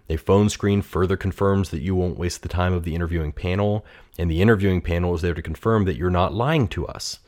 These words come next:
Spoiler alert, I get lied to a lot in interviews. So direct your anger at the people trying to game the system, the ones who are lying to hiring managers, the ones who actually don't have the experience, who are having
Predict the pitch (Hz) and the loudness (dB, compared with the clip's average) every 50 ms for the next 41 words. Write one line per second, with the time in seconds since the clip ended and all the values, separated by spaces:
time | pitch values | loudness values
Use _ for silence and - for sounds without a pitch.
0 | _ _ _ - - - - 92 95 98 95 92 87 78 78 80 71 - - - | _ _ _ -18 -16 -6 0 4 4 6 6 4 4 2 2 0 -2 -4 -6 -12
1 | - - _ - - 98 92 101 73 85 92 85 92 98 95 82 - 98 98 95 | -20 -20 _ -4 -2 0 0 0 -2 0 2 2 2 2 2 0 0 2 4 4
2 | 90 87 82 87 92 - - 98 90 87 85 87 92 87 - 78 71 57 - - | 4 4 4 2 2 2 0 0 0 2 2 2 2 0 0 -4 -8 -8 -10 -14
3 | - - - - - _ _ _ _ - _ _ - - 92 95 90 92 107 - | -16 -16 -16 -16 -18 _ _ _ _ -20 _ _ -6 -4 0 2 4 4 4 2
4 | - 131 117 80 98 98 101 95 101 95 78 - - 95 95 - 98 92 - - | 2 0 0 2 2 0 2 2 2 0 0 -2 -4 -4 -2 -2 -4 -4 -2 0
5 | 90 87 - 90 85 87 87 85 87 87 85 - 139 139 - - - - - - | 0 0 0 -2 -2 0 0 0 0 -2 -2 0 0 -2 -2 -4 -10 -10 -8 -6
6 | 82 87 92 95 - 98 90 87 82 85 92 98 101 101 101 101 98 - - 98 | -4 -2 -2 -2 -2 -2 -2 -2 0 2 2 4 4 4 2 0 -2 -2 -4 -2
7 | 95 92 90 - - - 95 95 95 95 92 95 95 95 95 92 95 92 92 90 | 0 0 -2 -2 0 0 2 2 4 2 2 2 2 2 2 2 2 2 2 0
8 | - - - - - - - - - 87 87 95 95 95 - - 98 95 92 - | -2 -8 -18 -18 -18 -18 -18 -8 -4 0 2 4 4 4 2 2 2 2 2 2
9 | 98 95 - - 90 85 95 90 76 90 98 92 90 95 90 - - - - - | 0 0 0 -2 0 0 0 0 2 2 0 2 2 2 0 -2 -4 -12 -4 -2
10 | 98 92 95 95 92 95 95 - - 95 90 87 85 85 78 90 92 90 90 90 | 0 2 2 2 2 0 0 -2 -4 -4 0 0 2 2 2 2 0 0 0 -2